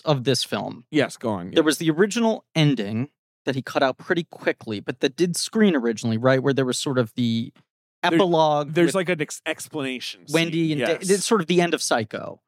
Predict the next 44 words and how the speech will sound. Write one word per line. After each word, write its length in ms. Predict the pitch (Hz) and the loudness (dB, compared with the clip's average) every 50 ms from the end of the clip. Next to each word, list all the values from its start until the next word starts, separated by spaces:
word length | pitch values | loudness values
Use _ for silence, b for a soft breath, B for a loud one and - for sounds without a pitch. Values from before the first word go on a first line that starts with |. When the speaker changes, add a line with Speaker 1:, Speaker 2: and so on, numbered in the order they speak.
| _ _ - | _ _ -6
Speaker 2:
Um, 500 | 120 117 107 104 98 98 98 98 98 101 | -4 -4 -2 -2 -2 -4 -4 -6 -6 -4
which 160 | 117 123 - | -4 -2 0
I 80 | 135 127 | 2 2
love 240 | 123 131 131 127 117 | 4 4 2 2 2
the 80 | 120 | -2
end 120 | 113 107 101 | -4 -4 -6
of 80 | 101 | -8
Psycho 360 | - - 110 101 92 - 101 | -10 -10 -12 -12 -10 -10 -10
and 80 | 101 98 | -10 -10
I 80 | 98 95 | -10 -10
defend 420 | 87 101 - - 120 101 98 95 | -12 -12 -10 -8 -6 -4 -4 -6
it, 80 | 92 - | -6 -6
but 160 | - 101 92 | -6 -6 -4
I 80 | 90 101 | -4 -4
Speaker 1:
Same. 320 | 101 - - 113 101 107 | -2 0 0 0 -2 -4
Speaker 2:
think 40 | - | -2
Kubrick 340 | - 180 156 123 135 127 - | 0 0 2 2 2 0 0
was 200 | 131 123 113 107 | 0 0 0 -2
kind 180 | - - 127 110 | -4 -8 -8 -8
of 80 | 107 | -8
correctly 400 | - - 120 113 107 - - 117 | -8 -6 -6 -6 -6 -6 -8 -8
like, 240 | 110 107 104 98 - | -6 -6 -6 -6 -2
"They 140 | - 123 123 | 0 2 2
don't 200 | 127 120 107 92 | 2 0 -2 -4
need 200 | 90 87 78 73 | -10 -12 -12 -4
Speaker 1:
Wendy 240 | 151 165 196 196 180 | 0 2 4 4 4
Speaker 2:
this 60 | 185 | 4
Speaker 1:
and 40 | 170 | 4
Speaker 2:
at 40 | 165 | 4
this 100 | 156 156 | 2 2
Speaker 1:
Danny 180 | 151 151 151 147 | 2 2 2 2
in 60 | 139 | 0
the 60 | 135 | 0
Speaker 2:
point." 60 | 120 | 0
Speaker 1:
hospital 720 | 135 139 135 127 - - - 139 135 127 123 123 123 123 - | 0 0 0 0 -2 -2 0 0 2 2 2 2 0 -2 0
and 180 | 135 131 131 | 0 0 2
the, 200 | 123 127 123 120 117 | 2 2 2 2 0
Speaker 2:
Right. 80 | - - | 0 0
Speaker 1:
the 140 | 131 123 | 2 2
guy, 340 | 117 113 - 120 113 117 117 | 2 0 -2 -2 0 0 0
Speaker 2:
The 60 | 117 | 0
Speaker 1:
the 40 | 113 | 0
Speaker 2:
guy's 260 | 143 131 120 117 117 - | 2 2 2 2 0 0
Speaker 1:
fucking 60 | 123 | -2